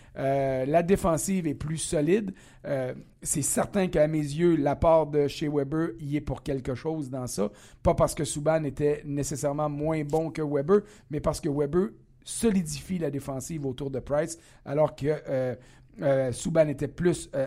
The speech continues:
axé sur l'offensive. Donc, c'est deux styles différents, c'est tout. Mais globalement, je trouve que le Canadien joue mieux cette année et ne s'en remet pas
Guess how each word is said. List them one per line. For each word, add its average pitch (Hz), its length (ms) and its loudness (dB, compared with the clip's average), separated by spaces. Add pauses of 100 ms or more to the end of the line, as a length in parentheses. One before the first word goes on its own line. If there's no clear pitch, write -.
axé - 340 -6
sur 135 200 -8
l'offensive. 127 500 -6
Donc, 143 200 -6
c'est 127 140 -10
deux 156 160 0
styles 160 280 -4
différents, 135 420 -8
c'est 131 160 -12
tout. 208 220 -6 (520)
Mais 143 200 -2
globalement, 170 720 2 (800)
je 139 140 0
trouve 175 260 0
que 147 100 -2
le 131 100 0
Canadien 135 540 -4 (680)
joue 131 280 -4
mieux 160 500 2 (120)
cette - 300 -4
année 170 320 -2 (280)
et 156 100 0
ne 156 120 0
s'en 147 220 0
remet 165 300 2
pas 185 300 0